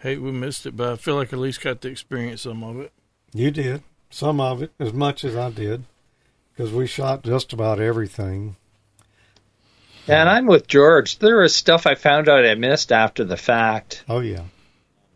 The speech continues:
Speaker 2: Yeah.
Speaker 3: But, uh, well, there's always Huntsville Ham Fest, and there's always next year.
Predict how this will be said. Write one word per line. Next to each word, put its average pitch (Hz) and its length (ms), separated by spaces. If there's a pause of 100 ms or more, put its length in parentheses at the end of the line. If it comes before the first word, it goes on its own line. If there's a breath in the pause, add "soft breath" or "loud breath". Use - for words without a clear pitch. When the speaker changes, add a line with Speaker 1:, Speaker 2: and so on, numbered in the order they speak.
(160)
Speaker 2:
Yeah. 98 200
Speaker 3:
But, - 360 (180)
uh, 98 60 (1040)
well, 170 360 (120)
there's 143 200
always 160 300
Huntsville 156 420
Ham 151 280
Fest, 151 480
and 110 180
there's 107 220
always 131 320
next 135 340
year. 95 300